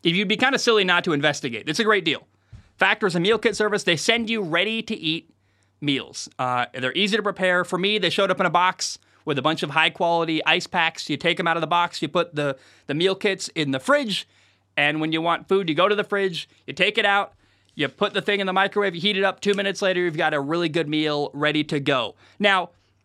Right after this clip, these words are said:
the microwave part made me kinda go, "What is this? Is it a bunch of T V dinners? Like, what is this crap?" No, no, no, this is phenomenal food. It's high quality, it's never frozen,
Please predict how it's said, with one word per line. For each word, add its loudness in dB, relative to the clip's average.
the 2
microwave 2
part 0
made 0
me -2
kinda 0
go, -2
"What -2
is 0
this? -4
Is -4
it 4
a 0
bunch 0
of -2
T 0
V 0
dinners? -2
Like, -4
what -2
is -2
this -2
crap?" 0
No, 2
no, 4
no, 2
this 0
is -4
phenomenal 0
food. 0
It's -6
high 0
quality, 0
it's -8
never 0
frozen, -2